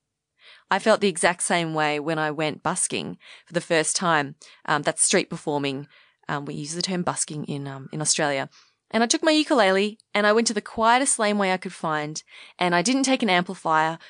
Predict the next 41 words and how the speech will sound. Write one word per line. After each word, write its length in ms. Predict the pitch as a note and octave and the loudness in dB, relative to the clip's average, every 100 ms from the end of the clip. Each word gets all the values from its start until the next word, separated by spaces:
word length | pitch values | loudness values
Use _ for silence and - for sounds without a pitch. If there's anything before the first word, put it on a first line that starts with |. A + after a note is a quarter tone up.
| - | -8
'cause 120 | G#3+ | -2
I 60 | A3 | 2
thought 180 | A#3 A3+ | 2 2
to 40 | |
myself, 420 | G#3+ - G3+ F#3+ - | 0 2 0 -2 0
"Well, 400 | C#4 C#4 C#4 C4 _ _ _ _ _ | 2 4 2 -2 _ _ _ _ _
if 120 | A3+ | -2
I 140 | A3+ A3 | 2 4
make 260 | A3 B3+ | 4 4
a 40 | C#4 | 2
mistake, 680 | C#4 - F4 B3 A#3 - _ | 0 2 2 2 0 -12 _
then 160 | G#3 G3+ | 2 2
at 100 | G3+ | 4
least 280 | G3+ - | 2 2
it'll 120 | G3+ F#3+ | 0 -2
be 100 | F#3+ | 0
made 200 | F#3 F3 | -2 0
very 200 | B3 A#3+ | -2 -2
quietly 680 | - A#3+ A#3 - F#3 F3+ - - | -4 0 0 -2 -4 -4 -10 -8
and 80 | F#3+ | -4
it's 140 | F#3 | 2
not 160 | A3+ - | 4 4
gonna 160 | A3 G3 | 2 2
be 180 | G3 | 0
projected 1000 | F#3+ - G#3 E3 F3+ A#3 - - F#3 E3 D#3+ - - - | -2 -4 -4 0 4 4 2 2 4 4 0 -12 -8 -6
across 460 | F3 - F#3 F3 | -6 0 0 0
the 180 | - F3 | 0 -2
whole 760 | - F3 E3+ E3+ E3+ E3 D#3+ - _ | -2 2 4 4 4 2 -2 -6 _
street. 680 | - - - B3 F3+ - - | -2 0 2 4 4 2 -4
You 80 | F3 | 0
know, 80 | |
it's 120 | D#3+ - | 2 2
just 180 | B3 | 0
gonna 180 | - A#3+ | 2 2
be 240 | G#3+ G3+ G3 | 4 2 2
me 340 | G#3+ A3 A3 | 0 2 2
and 140 | G3 | 2
my 220 | F#3 F3+ F3+ | 2 4 4
little 180 | E3+ | 0
bubble 320 | D3+ D3+ D3+ D3 | 2 0 0 -6
here." 380 | C#3+ A#2+ D3 | -4 -4 -4